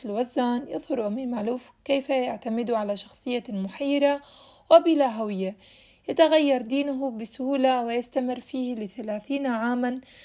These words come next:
ويعتبر الصلاة عادة يومية، بينما يمارس تناول الخمر والزنا دون رادع ديني، وحتى يشتهي زوجة أبيه. يبدو مذهولا أمام التسامح البابوي،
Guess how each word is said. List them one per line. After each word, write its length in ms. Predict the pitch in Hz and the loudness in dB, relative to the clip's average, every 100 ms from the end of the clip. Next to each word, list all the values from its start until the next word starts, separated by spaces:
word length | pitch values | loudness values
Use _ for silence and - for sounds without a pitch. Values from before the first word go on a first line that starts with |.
| - - - _ | -20 -20 -20 _
ويعتبر 600 | 269 294 302 311 285 294 | 8 8 6 0 0 0
الصلاة 640 | 285 - 247 240 240 247 247 | 0 0 0 2 4 4 2
عادة 520 | - 226 208 226 226 202 | 0 -2 -2 -2 -2 -2
يومية، 420 | 196 190 180 180 - _ - - _ | 0 0 -2 -4 -10 _ -20 -20 _
بينما 440 | - 370 359 302 269 | 0 2 2 2 2
يمارس 720 | 247 240 247 262 262 - 269 262 - | 2 0 2 2 2 0 -2 -4 -4
تناول 500 | 240 220 226 233 220 | -4 -2 -2 -2 -4
الخمر 500 | 214 - 277 269 - - | -8 -4 -2 -2 -8 -4
والزنا 640 | 240 202 220 262 254 262 | -4 -2 -2 0 0 -2
دون 400 | 214 254 233 214 | -4 -2 0 0
رادع 480 | 208 240 240 233 214 | 2 2 2 -2 -2
ديني، 580 | 202 196 220 240 262 269 - - - _ | -2 -4 -4 -4 -4 -8 -16 -20 -20 _
وحتى 500 | 285 330 320 277 262 | 0 0 2 4 6
يشتهي 640 | 247 254 - 247 226 226 220 | 4 0 -4 -4 -2 -4 -6
زوجة 400 | 220 214 208 202 | -6 -8 -8 -8
أبيه. 460 | - 214 185 170 - _ - - _ | -8 -6 -6 -10 -14 _ -20 -20 _
يبدو 280 | - 359 311 | 0 2 0
مذهولا 600 | 269 254 - 262 240 - | 0 -2 -2 0 0 -2
أمام 260 | 226 208 202 | -6 -4 -4
التسامح 600 | 190 - - 233 208 - | -8 -12 -8 -6 -4 -6
البابوي، 880 | - 185 254 240 254 254 254 247 | -4 2 2 2 0 2 0 -2